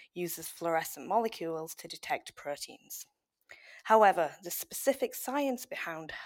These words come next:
how fluorescence works can be confusing or overlooked. Have no fear.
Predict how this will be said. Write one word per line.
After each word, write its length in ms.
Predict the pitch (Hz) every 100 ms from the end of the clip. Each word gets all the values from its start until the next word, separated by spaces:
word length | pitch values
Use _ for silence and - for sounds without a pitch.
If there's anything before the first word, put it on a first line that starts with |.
| -
how 320 | - - 240 262
fluorescence 640 | - 160 151 - 147 -
works 440 | - 143 139 - - - - - -
can 320 | - 262 240
be 100 | 185
confusing 800 | - 170 - 170 156 - 143 139 - - -
or 180 | 160 147
overlooked. 720 | 139 135 123 120 - - - _ _ _ _ _ _ - - - - -
Have 200 | 262 269
no 160 | 233
fear. 380 | 214 - 143 131